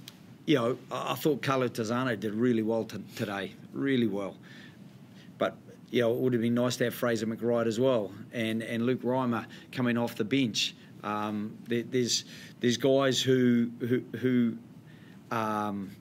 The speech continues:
will get better with opportunity. You know, two guys making their, um, their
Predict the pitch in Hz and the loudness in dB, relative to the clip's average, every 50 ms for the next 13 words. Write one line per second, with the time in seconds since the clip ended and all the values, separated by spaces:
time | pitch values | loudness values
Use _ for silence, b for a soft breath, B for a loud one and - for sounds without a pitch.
0 | - - B B B B B - 127 127 123 117 139 139 131 - - 127 139 139 | -12 -14 B B B B B 2 2 4 4 4 2 0 0 2 2 2 4 4
1 | 127 101 101 107 107 - 113 110 - 117 - - 120 123 131 120 90 90 92 - | 2 0 -2 -4 -2 -2 -2 -2 -2 -4 -4 -2 0 0 0 0 -2 -4 -8 -14
2 | - - - 113 110 104 104 - - 143 139 113 120 120 117 104 90 110 117 117 | -16 -10 -6 -6 -4 -4 -4 -2 -2 -2 0 2 2 2 2 0 -2 -2 -2 -2
3 | 110 - 117 110 110 107 104 104 101 98 101 101 101 95 92 90 90 - - - | -2 -2 -2 -2 0 0 0 0 0 -2 -2 -4 -4 -6 -6 -8 -12 -14 -18 -20
4 | - - - 113 104 104 95 95 | -16 -8 -6 -4 -2 -2 -2 -4